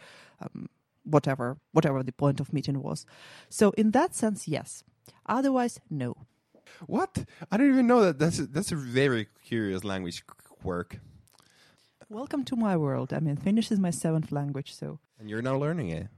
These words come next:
Speaker 1: I'm learning. I'm suffering. I'm suffering.
Speaker 2: Okay.
Speaker 1: I'm, I'm, I'm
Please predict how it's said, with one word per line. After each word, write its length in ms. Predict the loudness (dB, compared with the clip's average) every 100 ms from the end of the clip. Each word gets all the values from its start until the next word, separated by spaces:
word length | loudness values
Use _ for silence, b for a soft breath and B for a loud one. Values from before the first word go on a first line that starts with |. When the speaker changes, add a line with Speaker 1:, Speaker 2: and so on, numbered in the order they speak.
| -6
Speaker 1:
I'm 300 | 0 2 4
learning. 320 | 4 2 0
I'm 140 | 0 -2
suffering. 380 | -2 -4 -6 -6 -10 -8
I'm 80 | -6
suffering. 340 | -4 -4 -4
Speaker 2:
Okay. 160 | 0 2
Speaker 1:
I'm, 120 | 6
I'm, 240 | 6 4 2
I'm 300 | 2 2 -2